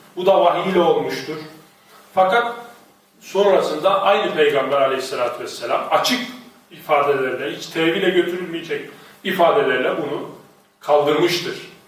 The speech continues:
Bunu yasaklamıştır. Muta, efendime söyleyeyim, haramdır. Muta yapan, muta nikahıyla beraber ilişkiye bir-, ilişkiye giren birisi kesinlikle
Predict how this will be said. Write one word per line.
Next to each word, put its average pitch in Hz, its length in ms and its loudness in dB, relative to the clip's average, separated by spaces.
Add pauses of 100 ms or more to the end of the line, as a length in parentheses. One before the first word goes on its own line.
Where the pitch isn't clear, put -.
Bunu 143 160 -8
yasaklamıştır. 196 880 -2 (360)
Muta, 160 520 0
efendime 131 440 -6
söyleyeyim, 117 440 -8
haramdır. 220 460 4 (420)
Muta 185 300 2
yapan, - 380 2
muta 180 240 0
nikahıyla 143 600 0
beraber 127 360 0
ilişkiye 143 540 -4
bir-, 131 380 -10
ilişkiye - 360 -10
giren 135 320 -6
birisi 131 400 -10
kesinlikle 185 920 0